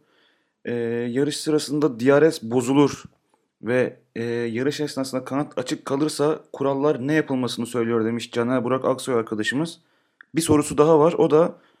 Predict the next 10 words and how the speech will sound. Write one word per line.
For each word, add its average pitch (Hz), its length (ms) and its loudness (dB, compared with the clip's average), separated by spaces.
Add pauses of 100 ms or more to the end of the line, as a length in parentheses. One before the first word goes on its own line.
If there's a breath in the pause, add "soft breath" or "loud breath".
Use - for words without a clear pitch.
(340 soft breath)
bu - 80 -6
sezon 151 320 -6
parça 143 420 -4
değişikliği 139 580 -4
kurallarında 139 680 2
bir 147 160 4
değişiklik 139 520 0
oldu 139 260 6
mu 127 140 2
demiş. - 460 -4